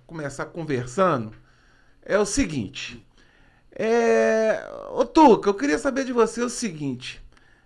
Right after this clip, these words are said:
Copa do Mundo no Catar, cara, o que,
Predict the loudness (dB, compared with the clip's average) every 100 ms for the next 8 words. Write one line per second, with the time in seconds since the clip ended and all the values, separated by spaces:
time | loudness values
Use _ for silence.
0 | _ _ 2 4 6 6 6 4 2 0
1 | 2 0 -2 -2 -2 -4 0 2 2 -2
2 | -4 -4 -6 -12 -12 -12 -12 -14 -18 _
3 | -20